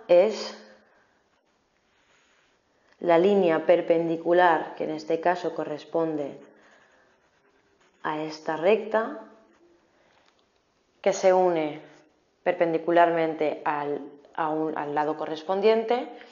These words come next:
a su ángulo opuesto. Como en este caso simplemente se puede trazar el mismo cateto y en este caso igual, el centro que nos da las alturas,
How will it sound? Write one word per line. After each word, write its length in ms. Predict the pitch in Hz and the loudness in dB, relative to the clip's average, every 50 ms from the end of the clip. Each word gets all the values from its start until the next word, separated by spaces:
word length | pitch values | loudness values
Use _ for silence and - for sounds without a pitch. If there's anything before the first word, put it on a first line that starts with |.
| - - - _ _ | -20 -20 -20 _ _
a 160 | - - 170 | 0 0 2
su 420 | 170 - - 180 190 214 208 208 - - - - - - - - - - | 0 -2 0 2 2 2 2 0 -6 -12 -16 -18 -20 -20 -20 -14 -6 -2
ángulo 420 | 170 165 160 160 165 170 156 147 | -2 -2 0 0 2 4 4 4
opuesto. 600 | 139 135 139 147 143 135 127 - - 143 135 135 - - _ _ _ _ - - - _ | 2 0 -2 -4 -6 -6 -8 -12 -14 -14 -16 -16 -18 -20 _ _ _ _ -20 -20 -20 _
Como 300 | - - 170 165 160 156 | -2 0 0 2 4 2
en 100 | 156 156 | 2 2
este 320 | 156 151 156 - - 165 165 | 0 -2 -2 0 -2 0 4
caso 420 | - 196 220 226 - - 156 143 - - - - - _ _ _ _ _ _ _ _ _ _ _ _ _ _ _ _ _ _ _ _ _ _ | 4 4 4 4 2 -4 -6 -8 -8 -12 -18 -20 -20 _ _ _ _ _ _ _ _ _ _ _ _ _ _ _ _ _ _ _ _ _ _
simplemente 600 | - - 196 180 165 165 170 170 170 175 175 170 | -8 -6 -4 -2 0 0 2 2 2 0 -2 -4
se 160 | 151 - 156 156 | -8 -10 -10 -6
puede 240 | - 160 156 151 | -4 -2 -2 -2
trazar 600 | 151 156 156 147 147 - - 170 160 156 147 147 - | -2 -4 -8 -10 -8 -2 0 2 4 4 2 0 -4
el 140 | 151 147 151 | -8 -8 -6
mismo 360 | 156 156 156 147 151 156 143 | -6 -6 -6 -6 -6 -8 -8
cateto 540 | 147 147 147 147 170 170 165 165 151 135 - - - - _ _ _ _ _ _ _ _ _ _ _ _ _ _ _ _ _ _ - | -6 -6 -4 2 4 4 4 2 0 -8 -10 -12 -18 -20 _ _ _ _ _ _ _ _ _ _ _ _ _ _ _ _ _ _ -12
y 100 | - 156 | -10 -10
en 60 | 143 | -10
este 200 | 139 135 - 151 | -10 -12 -12 -10
caso 320 | 147 147 147 143 - - 151 | -8 -8 -8 -10 -8 -8 -8
igual, 560 | 160 165 190 208 220 226 233 247 262 - - - - - - - - - - - - - _ - | -4 2 4 6 6 6 4 4 0 -2 -8 -16 -18 -20 -20 -20 -20 -20 -20 -20 -20 -20 _ -6
el 140 | - 160 151 | -4 -4 -4
centro 600 | - - 185 180 180 180 170 - 160 143 139 139 - - - - - - - - _ _ _ _ _ _ _ _ _ _ _ _ _ _ _ _ _ _ _ _ _ _ _ _ _ _ _ _ - | -2 2 4 4 4 4 0 -2 -4 -4 -4 -6 -12 -16 -20 -20 -20 -20 -20 -20 _ _ _ _ _ _ _ _ _ _ _ _ _ _ _ _ _ _ _ _ _ _ _ _ _ _ _ _ -4
que 120 | - 180 | -2 0
nos 280 | 165 160 156 151 143 151 | 0 0 -2 -6 -2 0
da 260 | 175 170 160 151 147 | 2 2 2 2 0
las 240 | 143 156 151 147 147 | -2 -4 -4 -4 -6
alturas, 800 | 151 147 143 143 - 202 208 170 151 147 143 - - - - | -6 -8 -6 -2 2 2 2 2 2 -2 -4 -10 -14 -18 -20